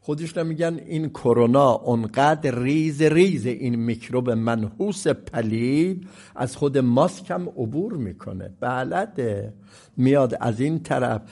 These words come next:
اگر از در برانی، از سر آیم، اگر از سر برانی، از در آیم، از پنجره و امثال اینا میاد.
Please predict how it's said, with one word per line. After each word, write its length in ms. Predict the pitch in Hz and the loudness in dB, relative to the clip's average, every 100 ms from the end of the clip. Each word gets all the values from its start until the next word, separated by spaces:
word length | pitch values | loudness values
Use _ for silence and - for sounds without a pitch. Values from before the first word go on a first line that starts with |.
| - | -10
اگر 400 | 110 123 139 156 - | -4 2 2 2 -2
از 300 | 117 101 98 | -2 -2 0
در 240 | 110 104 | 2 2
برانی، 760 | 92 107 104 104 101 101 127 160 | 0 0 2 2 2 2 0 -2
از 220 | - 87 | -4 -6
سر 360 | - - 113 175 | -8 -2 2 4
آیم، 640 | 185 156 117 107 95 92 - - - | 4 4 2 2 0 -4 -10 -10 -4
اگر 420 | 117 131 160 - | 2 4 4 2
از 160 | 107 107 | -2 -2
سر 380 | - 110 104 104 | 0 2 4 4
برانی، 760 | 107 101 104 98 98 104 151 | 4 6 6 6 4 2 0
از 380 | 160 113 101 101 | 0 -4 -6 -2
در 200 | 123 151 | 2 6
آیم، 680 | 202 165 131 - 170 165 127 - - - | 6 6 4 2 0 2 0 -6 -16 0
از 260 | 175 175 - | 0 0 -2
پنجره 600 | - 196 196 196 151 165 | 2 2 4 4 6 6
و 100 | 170 | 6
امثال 640 | 175 160 139 - 151 156 | 4 2 0 0 2 4
اینا 240 | 139 135 147 | 2 4 4
میاد. 880 | 147 147 151 165 175 139 113 101 | 2 -2 0 2 6 6 4 2